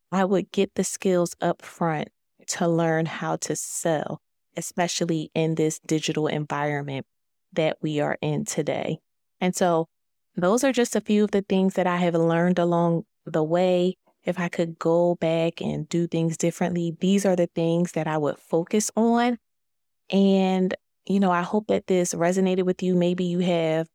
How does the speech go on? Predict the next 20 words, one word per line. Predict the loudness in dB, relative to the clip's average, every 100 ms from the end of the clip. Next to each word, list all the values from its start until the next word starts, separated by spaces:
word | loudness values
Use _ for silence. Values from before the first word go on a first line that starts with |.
| _
experienced | -6 -6 -2 2 2 2 0 -2
some | 0
of | 0 0
these | -2 -2
things, | 0 2 2 0 -2 -10 _ _
or | -2 2
maybe | 2 2
there | 2 2
were | 0
some | 0 -4 -2
other | -2 0 0
things | 0 0 2 0 -2
that | -4 -2 -4 -6 -4
you | 0
experienced | 0 -4 -2 0 2 0 -2 -2
as | -4 -2
you | 0
were | 0
going | 0 0 2 0
on | 0 0 0 0